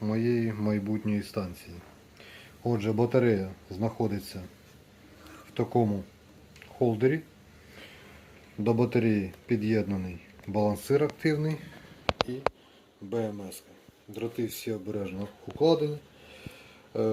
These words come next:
вихід з батареї у нас іде. Сил-, силовий вихід іде на твердотільне реле,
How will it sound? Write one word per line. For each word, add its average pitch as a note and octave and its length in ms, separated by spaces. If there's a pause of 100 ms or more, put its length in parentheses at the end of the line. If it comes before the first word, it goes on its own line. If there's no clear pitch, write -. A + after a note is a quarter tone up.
вихід A#2+ 520
з G#2+ 40
батареї A#2 640 (300)
у A2 80
нас G#2+ 320
іде. G#2+ 260 (1600)
Сил-, C#3 240
силовий B2+ 520
вихід G#2+ 420
іде G2+ 240 (880)
на G#2 480
твердотільне A2+ 800
реле, G#2+ 400